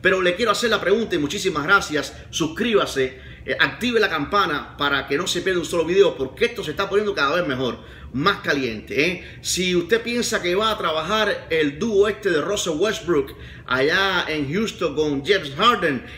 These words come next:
en el reencuentro, pues dale un like. Eh, o si no te gusta el video, eh, dedito para abajo, no importa, ¿eh? Y deje su opinión aquí. Hizo bien el Miami Heat en no aceptar la propuesta del Thunder de Oklahoma City.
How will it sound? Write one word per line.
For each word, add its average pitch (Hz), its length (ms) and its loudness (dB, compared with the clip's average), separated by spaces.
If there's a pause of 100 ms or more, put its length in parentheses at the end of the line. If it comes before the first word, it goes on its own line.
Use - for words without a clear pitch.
(140)
en 160 140 2
el 156 80 0
reencuentro, 156 640 0
pues 123 140 0
dale 190 200 4
un 160 120 0
like. 214 380 0 (480)
Eh, 135 340 2
o 147 80 -4
si 160 160 -2
no 208 120 2
te 202 100 0
gusta 208 220 0
el 170 60 0
video, 196 540 6
eh, 131 460 2
dedito 170 420 2
para 143 160 -2
abajo, 165 400 0
no 202 120 2
importa, 127 520 -2
¿eh? - 480 -6
Y 135 540 0
deje 175 240 0
su 147 160 0
opinión 135 380 0
aquí. 135 260 0
Hizo 165 160 -2
bien 175 160 0
el 165 60 -2
Miami 147 360 -2
Heat 180 300 -2 (320)
en 135 260 0
no 160 600 -2
aceptar 160 580 0
la 151 260 0
propuesta 151 680 0
del 123 340 0
Thunder 170 260 0
de 147 60 0
Oklahoma 131 400 -2
City. 196 400 -4